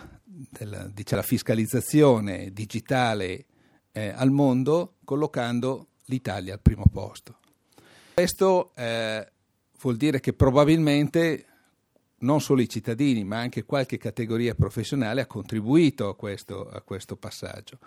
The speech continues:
Devo dire che, eh, sono passati undici anni dal fisco telematico, tutte le dichiarazioni fiscali vengono inviate con un file telematico alla pubblica amministrazione.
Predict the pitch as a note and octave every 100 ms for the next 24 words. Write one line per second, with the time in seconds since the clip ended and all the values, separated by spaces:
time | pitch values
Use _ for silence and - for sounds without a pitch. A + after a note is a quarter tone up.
0 | - - - - _ A2 A2+ B2+ C3+ A#2+
1 | - A#2+ A2 G#2+ - G#2+ F2+ - G#2+ G2+
2 | G#2 - A2+ A2+ - G#2 G2 - G#2+ A2
3 | G#2+ - A2+ G#2+ G#2+ C3+ E3+ - G#2 -
4 | A2 - G#2+ A2+ A#2 A#2+ A2+ - A2 C#3+
5 | - _ _ _ _ _ _ - G#3+ B2
6 | A#2 B2+ A2+ - C3 A#2 - G#2 - A#2
7 | A2 G#2+ F#2+ A#2+ A#2+ A2 G2+ G2 - A#2
8 | G#2+ A#2 A#2+ A2+ G#2+ G2 - - G2+ F#2
9 | - G#2+ G2+ A2 A2 B2 G#2+ G#2 F#2 G2
10 | G2+ G2 A2+ G#2 - G#2 G#2+ G#2 - B2
11 | - C#3 D3+